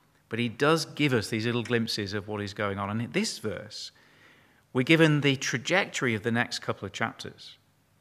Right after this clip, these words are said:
We know that the story we are listening to is the last gasp of Saul's failed kingship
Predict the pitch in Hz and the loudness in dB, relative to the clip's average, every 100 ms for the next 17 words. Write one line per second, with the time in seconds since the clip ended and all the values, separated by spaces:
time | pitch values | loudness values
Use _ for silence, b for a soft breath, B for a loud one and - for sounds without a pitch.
0 | _ b b b b 120 131 147 180 196 | _ b b b b 0 4 8 8 8
1 | 160 131 - - 160 180 180 165 143 127 | 4 0 0 2 6 8 8 6 4 4
2 | 127 170 - 151 131 - 107 98 104 - | 2 -2 0 0 0 0 -2 -2 -4 -4
3 | 120 113 123 156 160 - - 135 139 104 | -4 -2 -2 -2 -2 -4 -4 2 4 4
4 | 98 - 104 - 131 120 107 - B B | 0 -6 -6 -2 0 0 0 -6 B B
5 | - - 127 113 101 - 139 143 131 110 | -8 0 2 0 -4 -6 -4 -4 -6 -8
6 | - | -12